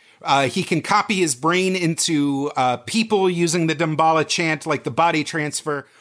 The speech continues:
or he can transfer it into dolls. And it's used to great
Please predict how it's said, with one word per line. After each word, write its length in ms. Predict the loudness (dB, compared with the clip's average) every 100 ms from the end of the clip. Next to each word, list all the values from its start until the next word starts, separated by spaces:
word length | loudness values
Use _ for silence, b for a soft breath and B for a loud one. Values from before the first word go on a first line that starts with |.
| B
or 220 | 2 2
he 160 | 2 -2
can 160 | -2
transfer 420 | -2 -2 -2 -2
it 80 | -2
into 220 | -2 -6
dolls. 600 | -6 0 2 2 0 -6 -16 b b
And 140 | -4 -2
it's 160 | -2
used 220 | -4 -4 -4
to 80 |
great 340 | -4 0 0